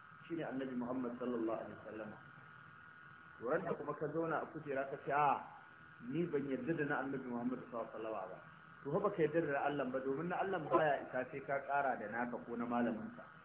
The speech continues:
To ka hana manzo Allah sama yi, kai kuma ka zo kana yi. Kuma mu ahlus sunna sai mu ƙara gode wa Allah. Domin duk lokacin da suka tashi yin bayani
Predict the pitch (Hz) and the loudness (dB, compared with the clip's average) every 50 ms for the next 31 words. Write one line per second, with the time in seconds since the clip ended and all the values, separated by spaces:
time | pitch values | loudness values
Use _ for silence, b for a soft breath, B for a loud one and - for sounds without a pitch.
0 | - - - - - - - - - - - - 151 - 220 - 185 202 190 185 | -20 -18 -18 -18 -18 -20 -20 -20 -20 -10 -8 -8 -2 2 4 6 6 6 6 4
1 | 165 151 143 160 160 165 165 151 151 165 156 147 147 143 135 147 147 151 147 151 | 2 2 4 6 8 8 6 6 4 2 0 2 2 2 0 0 -2 -2 -2 -4
2 | 147 147 - 147 147 147 151 143 - 151 147 147 131 127 127 135 - - - - | -4 -2 -2 -2 0 0 -2 -2 -2 -4 -2 -2 -2 -4 -4 -6 -10 -14 -16 -18
3 | - - - - - - - - - - - 143 - - - - - 80 - - | -18 -18 -18 -20 -20 -20 -20 -20 -18 -18 -18 -18 -18 -18 -18 -20 -20 -20 -18 -18
4 | - - - - - - - - - - - - 50 - - - - - - - | -18 -18 -18 -18 -18 -18 -18 -20 -18 -18 -18 -18 -18 -18 -18 -18 -18 -18 -18 -18
5 | - - - - - - - - 151 160 170 175 175 175 170 160 - - - - | -18 -18 -18 -18 -18 -18 -16 -12 -8 -2 2 4 4 6 4 2 0 -4 -10 -14
6 | - - - - - - - - - - - - - - - - - - 120 139 | -16 -18 -18 -18 -18 -18 -18 -18 -18 -18 -18 -18 -18 -18 -18 -18 -14 -10 -6 -4
7 | 160 170 - 175 175 175 160 151 - - 151 160 156 143 131 - 160 151 143 127 | -2 -2 0 0 2 2 0 -2 -4 -6 -6 -4 -2 -2 -2 -2 -4 -6 -6 -6
8 | - 139 143 139 131 113 123 127 123 123 113 107 98 98 104 101 98 95 - - | -2 0 0 0 0 0 -2 -4 -2 -2 -2 -4 -4 -4 -6 -8 -8 -10 -12 -14
9 | - - - - - - - - - - - - - - - - - - 123 131 | -16 -18 -18 -18 -18 -18 -18 -18 -18 -18 -18 -18 -18 -18 -18 -16 -10 -6 -4 -2
10 | 139 156 165 151 165 190 190 196 202 214 214 208 - - 185 175 170 151 151 - | -2 -2 -2 -2 -4 -6 -2 2 2 2 2 0 -2 -4 -4 -4 -4 -4 -6 -6
11 | - 156 - 156 147 147 147 - 147 143 143 135 123 127 123 123 135 143 143 139 | -6 -6 -2 0 0 0 0 -2 -4 -4 -4 -4 -2 0 2 2 4 4 2 2
12 | 135 127 117 | 0 -2 -4